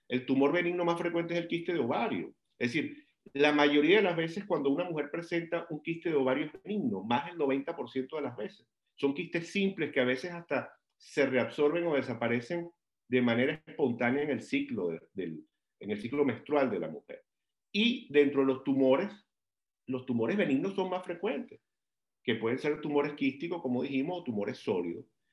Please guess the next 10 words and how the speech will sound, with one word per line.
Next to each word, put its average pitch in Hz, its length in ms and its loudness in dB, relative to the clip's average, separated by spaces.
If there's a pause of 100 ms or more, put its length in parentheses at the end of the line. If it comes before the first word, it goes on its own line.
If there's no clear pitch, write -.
(440)
Y 135 80 2
esos 156 220 -4
tumores 160 320 -2
sólidos 175 360 -2
también 156 520 2
son 110 260 -4
generalmente 104 680 -4
benignos. 76 460 -8 (320)
Es 127 160 0
decir, 127 300 -4